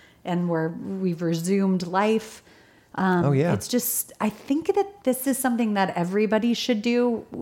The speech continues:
Speaker 1: who's in a long-term relationship. Just, like, try to figure out a way to set aside an hour and a half where you can really lock on to each other.
Speaker 2: Yeah.
Speaker 1: Um,
Speaker 2: Agreed.
Speaker 1: and your child will benefit from that too, because you,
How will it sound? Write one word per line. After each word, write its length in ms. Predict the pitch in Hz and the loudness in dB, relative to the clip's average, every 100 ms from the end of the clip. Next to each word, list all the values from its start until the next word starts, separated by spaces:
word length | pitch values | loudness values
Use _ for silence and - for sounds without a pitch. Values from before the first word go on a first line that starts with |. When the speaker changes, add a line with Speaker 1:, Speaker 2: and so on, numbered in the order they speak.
| - - - | -10 -10 -6
Speaker 1:
who's 220 | 226 214 202 | 0 0 2
in 120 | 202 | 2
a 140 | 196 | 0
long-term 640 | 175 190 190 196 220 196 | 0 0 2 0 0 0
relationship. 680 | 190 185 190 220 - 240 240 - - - - _ | 2 0 0 -4 0 0 0 -10 -20 -20 -20 _
Just, 280 | - 226 - | 0 0 2
like, 240 | 220 202 - _ - | 0 0 -4 _ -16
try 380 | - - 202 214 | -14 -4 0 0
to 80 | 233 | 0
figure 300 | - 208 208 | 0 2 4
out 100 | 190 | 4
a 40 | 185 | 4
way 140 | 180 | 2
to 100 | 175 | 0
set 500 | - - - 170 - | -2 -4 0 0 0
aside 420 | 175 - 165 160 | -2 2 2 2
an 80 | 160 | 0
hour 240 | 156 156 156 | 0 0 0
and 100 | 156 | -2
a 40 | |
half 300 | 147 160 - | 0 -2 0
where 100 | 165 | -4
you 160 | 156 156 | -2 -4
can 220 | - 156 | -4 -4
really 240 | 156 147 147 | -2 -2 -2
lock 320 | 151 147 - | 0 -2 -2
on 220 | 165 - | -2 -2
to 180 | 156 - | -4 -2
each 160 | 85 - | -2 -2
other. 380 | - - - 82 - | -2 -2 -4 -6 -2
Speaker 2:
Yeah. 260 | 95 90 85 - - | 2 4 2 -2 -6
Speaker 1:
Um, 560 | 175 165 156 160 160 165 | -2 0 0 0 -4 -4
Speaker 2:
Agreed. 420 | 85 101 95 87 80 - - _ | -2 0 2 0 -4 -10 -20 _
Speaker 1:
and 280 | 175 170 170 | -4 0 0
your 120 | 170 | 0
child 560 | 165 - 185 175 175 165 | -2 -2 0 2 2 0
will 160 | 165 156 | -2 0
benefit 500 | 151 151 - 165 - | 0 0 -2 -4 -4
from 260 | - 160 | -6 -4
that 280 | 156 151 151 | -2 -2 -4
too, 460 | - 180 160 151 - - - | -2 0 0 -4 -10 -20 -10
because 560 | 165 156 151 151 - - - | -6 -4 -4 -4 -10 -14 -12
you, 540 | - 160 160 151 156 | -4 0 2 2 0